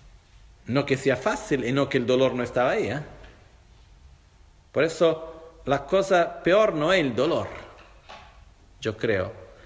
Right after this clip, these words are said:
mas es principalmente el no aceptar lo que está pasando, el tener odio, el tener, inculpar a alguien de lo que está pasando, de la muerte, el tener una actitud muchas veces de también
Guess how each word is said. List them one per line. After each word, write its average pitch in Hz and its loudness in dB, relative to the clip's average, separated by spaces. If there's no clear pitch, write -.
mas 131 2
es 139 2
principalmente 147 -2
el 117 -4
no 139 4
aceptar 139 0
lo 117 0
que 110 -4
está 104 -4
pasando, 90 -6
el 98 -8
tener 113 -4
odio, 113 2
el 104 -4
tener, 107 -4
inculpar 123 0
a 127 -4
alguien 120 0
de 117 0
lo 113 -2
que 117 -4
está 107 -6
pasando, 120 -2
de 110 0
la 107 -2
muerte, 127 0
el 113 -4
tener 127 2
una 123 -2
actitud 123 -2
muchas 120 -2
veces 120 0
de 117 0
también 123 0